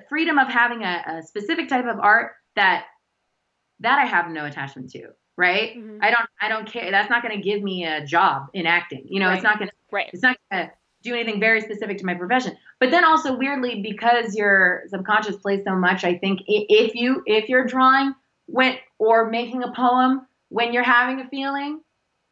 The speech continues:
Speaker 1: later you can see, "Oh, what did that mean?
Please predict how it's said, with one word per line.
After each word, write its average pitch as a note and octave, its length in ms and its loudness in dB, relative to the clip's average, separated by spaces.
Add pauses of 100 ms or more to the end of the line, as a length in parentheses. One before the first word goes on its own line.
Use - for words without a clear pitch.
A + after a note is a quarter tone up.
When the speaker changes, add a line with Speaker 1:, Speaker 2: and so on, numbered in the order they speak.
(120)
Speaker 1:
later G#3 960 4
you A3+ 200 -8
can A3+ 280 -6
see, A#3 920 -4 (1160)
"Oh, C#4 340 6
what B3 120 0
did F#4 140 0
that D4 240 2
mean? G3+ 680 -4